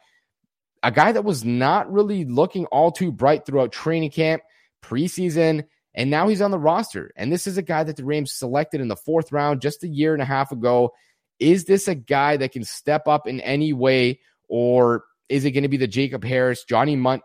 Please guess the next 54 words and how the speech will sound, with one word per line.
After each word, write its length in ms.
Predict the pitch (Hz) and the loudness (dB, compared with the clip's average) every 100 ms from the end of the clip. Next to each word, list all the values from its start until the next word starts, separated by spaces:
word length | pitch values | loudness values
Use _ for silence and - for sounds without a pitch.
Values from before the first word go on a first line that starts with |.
| - | -6
backup 420 | 107 113 - 101 | 0 0 0 -6
kind 180 | 127 123 | -4 -4
of 80 | 117 | -4
show, 360 | 131 123 120 | 0 2 2
and 340 | 107 104 101 95 | 0 -2 -2 -6
Hopkins 560 | 123 123 - 123 104 | -2 -2 -2 -6 -6
maybe 300 | 113 123 117 | -4 -4 -2
not 180 | 117 117 | -2 0
even 160 | 131 139 | 0 -2
active 300 | 143 143 135 | -4 -4 -4
on 160 | 139 | -4
game 240 | 127 156 170 | -2 -4 -2
days? 240 | 87 85 | -6 -8
It's 140 | 95 - | -14 -6
gonna 200 | 156 165 | -4 -2
be 120 | 180 | -4
interesting 500 | - 156 143 - 127 | -4 -6 -6 -8 -8
to 60 | 95 | -8
see, 400 | - 139 135 - _ _ _ _ _ | -2 0 0 -2 _ _ _ _ _
but 140 | 113 110 | -6 -2
this 180 | 151 202 | -2 -2
is 100 | 190 | -8
clearly 500 | - 208 208 196 170 | -6 -2 -2 0 0
a 100 | 170 | 0
position 580 | 190 139 135 160 135 | -2 -2 0 0 -2
that 140 | 120 113 | -4 -4
the 80 | 113 | -4
Rams 240 | 123 120 | -4 -4
have 120 | 113 | -4
invested 400 | 110 101 127 - - | -4 -2 -4 -4 -4
a 100 | 104 | -2
lot 360 | 107 147 - | 2 4 4
into. 460 | 123 117 131 123 120 _ _ _ | 0 -2 0 0 0 _ _ _
They 120 | 113 | 0
want 380 | 117 101 147 170 | 2 4 4 4
good 160 | 190 175 | 0 2
returns 420 | 170 160 147 131 | 0 0 -2 0
here. 220 | 143 151 | 4 4
They 160 | 131 113 | 2 -6
clearly 540 | - - 160 196 180 | -6 0 4 4 2
value 360 | 123 127 151 135 | 0 2 2 0
this 140 | 117 | -4
position. 600 | - 110 107 - 107 101 - _ _ - | -6 -4 -2 -2 -2 -4 -8 _ _ -4
And 120 | 131 | -2
I 40 | |
think 180 | 160 233 | 0 -2
for 80 | 208 | 0
the 80 | 170 | 4
most 280 | 139 170 - | 4 4 2
part, 260 | 156 - | 2 2
they're 120 | 117 | -6
solid 480 | 110 - 139 180 190 | -6 0 2 2 2
right 160 | 175 147 | -2 0
now 420 | 139 135 135 | 0 4 4